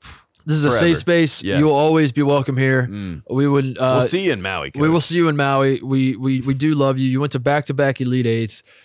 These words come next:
Speaker 1: People forget
Speaker 2: What are they
Speaker 1: that
Speaker 2: talking about? What, like, what is happening? What about Zach August?
Speaker 1: Five years ago, he went to two. I mean, I get it. I, I get it. Five years is a long time, but
Speaker 2: But it's
Speaker 1: also
Speaker 2: not.
Speaker 1: it's not.
Speaker 2: It's not.
Speaker 1: It's not. You're Notre Dame, dude. Like, you, you're Notre Dame basketball. You're a joke.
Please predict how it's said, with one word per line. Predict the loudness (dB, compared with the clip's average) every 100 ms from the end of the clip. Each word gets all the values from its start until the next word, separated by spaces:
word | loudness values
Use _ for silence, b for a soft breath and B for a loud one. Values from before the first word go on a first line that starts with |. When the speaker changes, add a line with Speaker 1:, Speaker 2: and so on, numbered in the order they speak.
| b
Speaker 1:
People | -2 0 0
forget | 0 2
Speaker 2:
What | 2
are | 4
they | 2
Speaker 1:
that | 2
Speaker 2:
talking | 2 0 -2 -2
about? | -4 -6 -6
What, | -2 -2 0
like, | 0
what | 0
is | -2
happening? | -2 -4 -4 -6 -10 b b b
What | -6
about | -4 -2
Zach | -2 -2 0
August? | -2 0 -4 -6 -16 _ -16
Speaker 1:
Five | -2 2 2
years | 2 -2 0
ago, | -4 -4
he | -4
went | -6
to | -6
two. | -6 -4
I | -2
mean, | -2
I | -2
get | -4 -4 -4
it. | -4
I, |
I | -4
get | -4 -2 -4
it. | -4
Five | -6 -4
years | -2 -2
is | -4
a | -6
long | -6 -8
time, | -8 -8 -6
but | -2
Speaker 2:
But | 0
it's | 0
Speaker 1:
also | 0
Speaker 2:
not. | 0 0 -2 -2
Speaker 1:
it's | -6 -4
not. | -2 -2 -4 -12
Speaker 2:
It's | -6
not. | -2 0
Speaker 1:
It's | 2
not. | 0 -2 -2
You're | 0
Notre | 4 4 4
Dame, | 2 2 2 2
dude. | 0 0
Like, | 0 -2
you, | -4
you're | -4 0 2
Notre | 4 4
Dame | 2 0 0
basketball. | 2 2 0 -4 -6 -8 -14 _ _
You're | -2 0
a |
joke. | 2 2 2 -2 -14